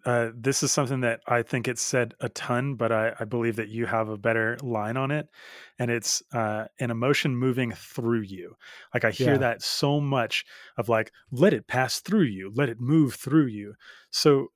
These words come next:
Speaker 1: you know, can you give us some practical magic on what that actually looks like?
Speaker 2: Yeah, what that means. So an emotion moving through you, one, one way to think about emotions is it's, it's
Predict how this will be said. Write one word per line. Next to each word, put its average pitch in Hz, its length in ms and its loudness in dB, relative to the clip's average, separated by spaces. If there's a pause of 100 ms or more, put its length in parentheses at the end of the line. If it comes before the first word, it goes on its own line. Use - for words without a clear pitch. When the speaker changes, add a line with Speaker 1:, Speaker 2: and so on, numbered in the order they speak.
(200)
Speaker 1:
you 139 120 -2
know, 127 200 0
can - 140 -6
you 147 80 -2
give 151 160 2
us 151 100 2
some 123 160 -4
practical 135 520 -2
magic 110 400 -4
on 113 400 -8 (280)
what 143 220 0
that 139 160 2
actually 120 540 -2
looks 104 420 -6
like? - 380 -10 (500)
Speaker 2:
Yeah, 131 240 4
what 127 180 2
that 127 200 4
means. 123 500 0
So 135 400 6 (800)
an 151 80 6
emotion 170 360 8
moving 147 220 8
through 160 220 4
you, 127 180 4
one, 156 180 4
one 170 200 8
way 175 120 8
to 151 80 6
think 156 240 2
about 131 180 6
emotions 127 440 2
is 113 180 -4
it's, - 160 -12
it's - 280 -6